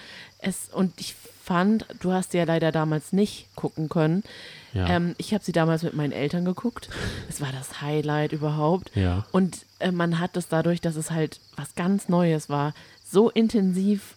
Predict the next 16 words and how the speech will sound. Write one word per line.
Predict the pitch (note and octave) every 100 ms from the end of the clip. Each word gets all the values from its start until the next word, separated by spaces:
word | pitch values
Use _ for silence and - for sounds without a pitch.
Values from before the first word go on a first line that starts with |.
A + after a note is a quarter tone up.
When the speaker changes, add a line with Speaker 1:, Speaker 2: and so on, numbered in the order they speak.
| -
Speaker 1:
äh, |
wahrgenommen, | E3+ E3 E3 D#3+ D3 E3 G#3+ F#3 D#3 D#3+ F#3+ - - -
dass | E3
man | E3+ F3
sich | F3
da | F3+
so | E3 G3+
gut | G3+ G3+
dran | G3
erinnern | F#3 F3+ F#3 F3+
konnte. | F3+ E3
Zum | E3
Beispiel | E3 E3+ F3 E3 - -
Speaker 2:
Hackebeil. | A#2 - A2 G2+ G#2 D3 - -
Speaker 1:
Hackebeil. | - F#3 - F#3+ G#3 G3 A3 - - - - -
Auch | - G#3 -